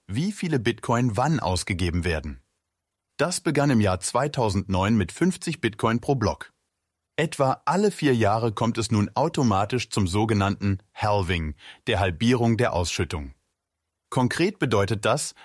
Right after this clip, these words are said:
dass seit dem Sommer zweitausendzwölf nur noch fünfundzwanzig Bitcoin pro richtig berechnetem Block ausgeschüttet wurden. Im Sommer zweitausendsechzehn waren es dann nur noch zwölf Komma fünfundzwanzig Bitcoin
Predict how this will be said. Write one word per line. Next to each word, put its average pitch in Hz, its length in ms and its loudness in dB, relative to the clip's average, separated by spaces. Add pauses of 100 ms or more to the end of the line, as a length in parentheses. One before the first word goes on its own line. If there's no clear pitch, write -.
dass 113 240 -2
seit 143 280 0
dem 156 140 2
Sommer 110 340 2
zweitausendzwölf 120 1080 0
nur 180 160 2
noch 180 180 0
fünfundzwanzig 143 840 -2
Bitcoin 107 480 0
pro 107 180 2
richtig 165 400 -4
berechnetem 120 560 0
Block 104 240 0
ausgeschüttet 98 640 -2
wurden. 76 340 -6 (720)
Im 143 140 4
Sommer 180 320 2
zweitausendsechzehn 107 1300 -2 (100)
waren 147 300 -2
es 156 160 -4
dann 131 220 2
nur 107 100 2
noch 90 180 -2
zwölf - 480 0
Komma 98 280 0
fünfundzwanzig 110 800 -2
Bitcoin 120 500 0